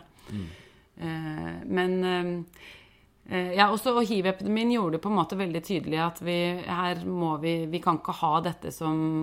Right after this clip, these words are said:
Speaker 2: mål lenger, i hvert fall ikke rundt de tyngste. Vi må gjøre noe som gjør at de ikke blir smittet av hiv, altså, var det som
Speaker 1: Mm.
Speaker 2: var den helt sånn praktiske foranledningen. Så da begynte man å dele ut sprøyter, for eksempel.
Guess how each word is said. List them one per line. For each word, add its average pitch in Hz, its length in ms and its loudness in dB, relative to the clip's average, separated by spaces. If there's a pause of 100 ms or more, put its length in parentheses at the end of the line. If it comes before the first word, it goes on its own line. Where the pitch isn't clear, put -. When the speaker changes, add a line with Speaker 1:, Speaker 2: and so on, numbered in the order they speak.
(140)
Speaker 2:
mål 147 300 2
lenger, 165 320 2
i - 40 2
hvert 180 140 0
fall 185 180 -2
ikke 180 260 -2
rundt 147 180 -2
de 180 120 0
tyngste. 190 440 0
Vi 202 80 2
må 175 140 0
gjøre 165 320 -2
noe 147 120 0
som 185 160 -2
gjør 156 180 -2
at 156 120 -8
de 156 400 -2
ikke - 280 -8
blir 143 160 -8
smittet - 480 -6
av 147 120 -2
hiv, 180 300 0
altså, 156 180 -8
var 156 120 -4
det 147 120 -4
som 185 120 0
Speaker 1:
Mm. 160 40 2
Speaker 2:
var 143 100 0
den 156 100 -2
helt 147 180 -2
sånn 147 140 -4
praktiske - 500 -10
foranledningen. 147 600 -4 (360)
Så - 60 -20
da 214 80 4
begynte 202 220 4
man 170 160 2
å - 40 -6
dele 160 160 2
ut 151 120 2
sprøyter, 165 420 -2
for 151 100 -10
eksempel. 165 500 -4